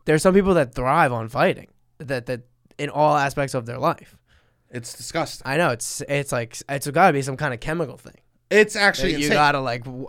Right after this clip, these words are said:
Speaker 1: unwind in some
Speaker 2: Yeah,
Speaker 1: ways.
Speaker 2: that, that people are, there's too much testosterone or
Speaker 1: A hundred
Speaker 2: something in
Speaker 1: percent.
Speaker 2: them.
Speaker 1: Yeah, yeah, yeah.
Speaker 2: That they can't handle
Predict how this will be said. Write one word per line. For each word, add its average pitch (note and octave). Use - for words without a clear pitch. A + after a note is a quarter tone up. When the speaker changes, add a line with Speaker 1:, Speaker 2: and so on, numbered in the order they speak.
Speaker 1:
unwind C3+
in B2
some B2
Speaker 2:
Yeah, G#3+
Speaker 1:
ways. B2+
Speaker 2:
that, D3+
that D3+
people F3+
are, C#3+
there's E3+
too G#3
much F#3
testosterone -
or -
Speaker 1:
A C#3
hundred D#3
Speaker 2:
something C#3
in F3+
Speaker 1:
percent. D#3+
Speaker 2:
them. A#2+
Speaker 1:
Yeah, C#3+
yeah, B2
yeah. B2
Speaker 2:
That F3+
they F3+
can't G3
handle F3